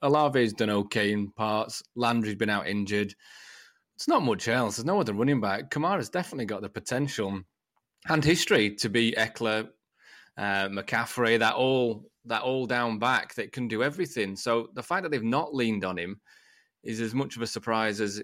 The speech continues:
as it is for some of the other teams that haven't as well. Um, but yeah, but absolutely. Can I,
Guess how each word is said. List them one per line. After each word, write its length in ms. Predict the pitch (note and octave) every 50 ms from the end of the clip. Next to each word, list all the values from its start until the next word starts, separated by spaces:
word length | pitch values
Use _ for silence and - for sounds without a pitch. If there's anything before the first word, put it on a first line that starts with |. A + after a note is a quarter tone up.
| - _ -
as 100 | G#2+ G#2
it 60 | G#2+
is 160 | A2 A2 G#2
for 120 | - - G#2
some 180 | - - G#2+
of 80 | G2 G2
the 60 | G#2
other 120 | G#2+ C3+
teams 320 | C3+ - - C#3+ C#3 A#2+ G#2
that 100 | A2+ F2+
haven't 280 | G2 G2 G2 G2+ F#2+ - -
as 120 | G2 G#2
well. 420 | G#2+ A2 B2+ C3+ B2 G#2 G2+ B2 - _ _
Um, 480 | - G2 G2+ G2+ G2+ G2+ G2+ G2+ G2+ G2+ - _ - - - - _ _ _ _
but 100 | - A#2+
yeah, 160 | C3+ D3 B2
but 180 | F#2+ G2 C3+ C#3+
absolutely. 580 | C#3 C#3 C#3 - - G#2+ A2+ A#2 - G#2+ G2 F#2+
Can 180 | - - A#2+
I, 240 | A#2 - B2 B2+ G#2